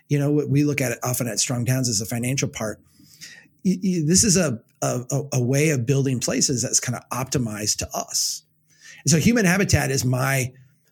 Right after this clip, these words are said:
humble, conservative way of expressing, you know, the traditional development pattern, as planners call it, the, the pre-Great Depression way of, of building and assembling cities.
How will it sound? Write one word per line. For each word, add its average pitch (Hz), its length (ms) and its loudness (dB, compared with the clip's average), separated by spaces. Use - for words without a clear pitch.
humble, 175 360 4
conservative 151 760 2
way 120 400 -2
of 127 120 -2
expressing, 117 840 -2
you 160 140 2
know, 110 80 -2
the 139 160 2
traditional 143 680 2
development 127 460 -2
pattern, 110 300 -4
as 101 120 -2
planners 113 500 -4
call 82 260 -8
it, 113 100 -14
the, 101 220 -8
the - 80 -2
pre-Great 147 720 0
Depression 131 520 -4
way 117 380 -4
of, 123 180 -2
of 123 200 -2
building 147 420 2
and 117 120 -2
assembling 113 580 0
cities. 101 600 -2